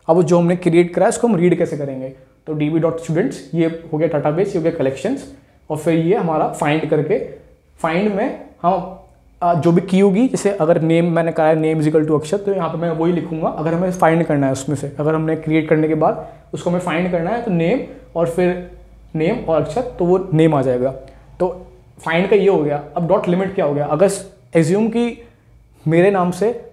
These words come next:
चार पांच records बने हुए हैं कि name अक्षत जैन के नाम से चार पांच records बने हुए हैं।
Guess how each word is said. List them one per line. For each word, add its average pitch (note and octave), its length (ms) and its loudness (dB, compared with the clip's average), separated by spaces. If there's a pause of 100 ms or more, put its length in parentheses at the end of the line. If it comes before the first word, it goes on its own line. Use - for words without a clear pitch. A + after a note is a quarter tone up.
चार E3 160 6
पांच F3 280 0
records D#3 300 2
बने D3+ 140 0
हुए C#3 180 0
हैं C3+ 100 -6
कि D3+ 60 -2
name D#3 280 2 (120)
अक्षत D#3 260 0
जैन D#3 240 -2
के E3+ 60 -2
नाम D3 200 0
से G3+ 100 -2
चार D3+ 180 2
पांच D3+ 220 0
records D3+ 280 0
बने C3+ 160 0
हुए C3+ 200 -6
हैं। C#3 100 -14